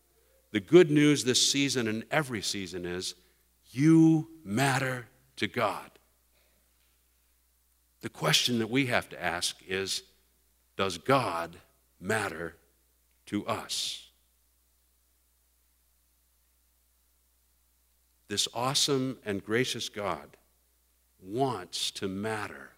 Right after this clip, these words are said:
to you. He wants to have a personal relationship with each one of us. There's not a better time than today,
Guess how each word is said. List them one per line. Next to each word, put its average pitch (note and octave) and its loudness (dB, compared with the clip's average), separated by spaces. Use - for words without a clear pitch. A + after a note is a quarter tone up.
to G2+ -8
you. F2+ -10
He D#3 -10
wants C#3 0
to A#2+ -8
have G#2 -2
a F#2+ -2
personal C3 -6
relationship G#2 -6
with G2 -10
each G#2 -8
one G#2 -2
of F#2 -10
us. - -14
There's G#2+ -4
not B2 2
a F#2+ 0
better B2 2
time B2 2
than F#2+ -2
today, G2 -2